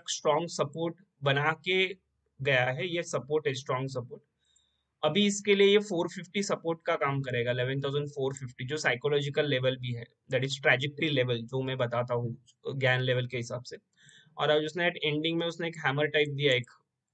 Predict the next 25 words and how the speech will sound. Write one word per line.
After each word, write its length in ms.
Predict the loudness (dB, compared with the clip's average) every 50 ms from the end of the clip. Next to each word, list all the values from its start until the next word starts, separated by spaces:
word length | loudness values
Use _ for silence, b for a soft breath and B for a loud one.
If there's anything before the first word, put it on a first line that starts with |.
| _ -8
नीचे 300 | -6 -4 -2 0 0 0
डिप 180 | 2 2 0 -2 0 4
दिया, 140 | 4 4
लोगों 240 | 6 4 4 4 4
को 80 | 4 4
लगा 220 | 4 4 4 4
कि 140 | 2 0 0
भाई 160 | 2 4 4
अभी 320 | 4 4 2 -4 -6 -8 -8 -6
कल 160 | -6 -4 -4 -6 -8 -8 -4
तो 80 | -2 0
गया 220 | 2 4 4 4
nifty 400 | 2 0 -2 -6 -8 -8 -6 -6
है, 100 | -6 -6 -6 -8 -10 -12 _ _ B B B B B B B -4
but 120 | -2 -2 0
इसने 240 | -2 0 0 -2 0
डिप 200 | 2 2 0 2
देने 280 | 4 4 4 4 4
के 100 | 2 0
बाद 320 | 0 2 0 0 -2 -6 _ _ _ _ _ _ -10 -4
फिर 140 | -4 -2 -2
से 180 | -2 0 0 0
एक 120 | -2 -2
jump 340 | -2 0 2 4 4 2 0
दिया। 280 | -2 -4 -6 -8 -10